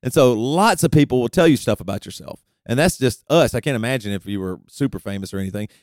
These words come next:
And I know people that don't have podcasts or in bands, they're just, uh, working nine to fives and stuff like that. People will tell you stuff about yourself, and you have to literally figure out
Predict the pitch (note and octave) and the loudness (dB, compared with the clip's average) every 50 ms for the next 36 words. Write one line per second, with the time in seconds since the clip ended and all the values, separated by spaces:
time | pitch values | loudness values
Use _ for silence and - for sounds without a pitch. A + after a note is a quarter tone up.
0 | _ - D3 D#3 D#3+ D3+ - - - E3+ F3+ F3 E3+ D#3+ D#3+ D#3 - - _ _ | _ -4 -2 0 0 -2 -2 -4 -2 0 2 4 6 6 4 4 2 -2 _ _
1 | - F#3 F3 D#3+ D3+ C#3 C3+ D#3+ F3 E3 C#3 G#2+ - B2+ A2+ G#2+ - - G#2+ G#2 | 4 4 4 4 0 -2 -2 -2 0 0 0 0 0 -2 -2 -2 -2 -2 -2 -2
2 | - - G#2+ G#2 G2+ G2 F#2 F#2+ F#2+ F#2+ F#2+ F#2+ F#2+ - - F#2+ G2+ G#2 G#2+ A2+ | -2 -4 -4 -4 -4 -4 -6 -6 -6 -8 -10 -12 -14 -16 -16 -12 -10 -10 -8 -10
3 | - - _ - - A2 - - - A2+ B2+ B2 - C3 B2 B2+ B2+ C3 B2 - | -12 -14 _ -14 -12 -12 -10 -8 -4 -4 -2 -2 -2 -4 -4 -4 -2 -2 0 2
4 | D3 D#3 D#3 A#2+ G2 - G#2 - F#2+ F#2+ F#2+ - - - D#3+ - - E3 D#3+ C#3 | 2 2 2 0 -2 -4 -4 -4 -6 -8 -10 -8 -2 0 0 0 2 0 0 0
5 | C3 - - - - F#3+ G#3 G3 D#3+ B2+ A2+ G#2 - - A#2 A2+ A2 G#2 B2 C#3+ | -2 -2 -4 -4 -2 0 2 2 2 2 0 -4 -4 -2 -2 -2 -2 -2 0 0
6 | D#3+ - A#2+ A#2 - - G2 G2 G2+ - - _ _ _ _ _ _ _ C3 C3 | 0 0 -4 -6 -6 -6 -6 -6 -6 -6 -8 _ _ _ _ _ _ _ -4 -2
7 | C#3+ E3+ G3+ G#3 F3+ G3+ F#3+ - - D3+ C3 B2 C#3+ D#3+ F#3 A3+ C4 C4 G3 C3 | 2 2 2 2 2 0 -2 -2 -2 -2 -2 -2 -2 -2 0 0 2 4 4 4
8 | A2 G#2 G#2 G#2 A2+ C#3 - _ _ _ _ _ _ _ _ _ _ _ _ _ | 4 4 2 0 -2 -2 -6 _ _ _ _ _ _ _ _ _ _ _ _ _
9 | - F3+ E3+ D#3 D#3+ D3+ D3 C#3 C3+ A2+ - | 2 4 4 6 6 4 4 4 4 2 0